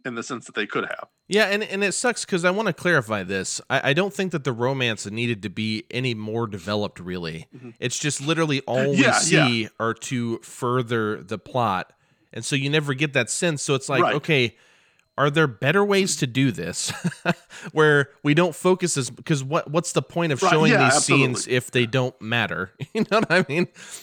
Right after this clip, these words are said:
Speaker 2: Um, but, uh,
Speaker 1: Right.
Speaker 2: yeah, I
Speaker 1: Yeah,
Speaker 2: don't,
Speaker 1: yeah, yeah.
Speaker 2: yeah, and again, again, th-, this may sound more harsh than I actually feel because ultimately I'm for this movie, um, and, and I'm not doing a good
Speaker 1: Mm-hmm.
Speaker 2: job. I'm gonna get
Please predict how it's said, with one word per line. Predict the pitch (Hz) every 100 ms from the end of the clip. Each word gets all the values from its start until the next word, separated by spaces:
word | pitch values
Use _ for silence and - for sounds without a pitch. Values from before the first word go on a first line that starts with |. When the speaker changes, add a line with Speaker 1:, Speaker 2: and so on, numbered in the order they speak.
| 160
Speaker 2:
Um, | 151 156 143 131 - - _ -
but, | 131 147 147
uh, | 135 139 135 127 123 - - -
Speaker 1:
Right. | 147 117 -
Speaker 2:
yeah, | 160 180
I | 180
Speaker 1:
Yeah, |
Speaker 2:
don't, | 208 196 190
Speaker 1:
yeah, | 143 98
yeah. | 117 95
Speaker 2:
yeah, | 180 170
and | 208
again, | 233 240 196
again, | 165 196 202 143 160
th-, | 170 - - - _ - -
this | 165 170 208
may | 220 254
sound | - 226 220 180
more | 175 147
harsh | 170 147 -
than | 131
I | 131
actually | 135 - 120 104
feel | - 117 107
because | 92 120 127 131
ultimately | 196 208 220 160 156
I'm | 135 123
for | - 147 143
this | 113 -
movie, | 131 131 98 90 92 -
um, | 113 113 107
and, | 127 127
and | 127 127
I'm | 131
not | 160 180
doing | 170 147
a |
good | 131 127
Speaker 1:
Mm-hmm. |
Speaker 2:
job. | 123 127
I'm | 120
gonna | 143 156
get | 139 165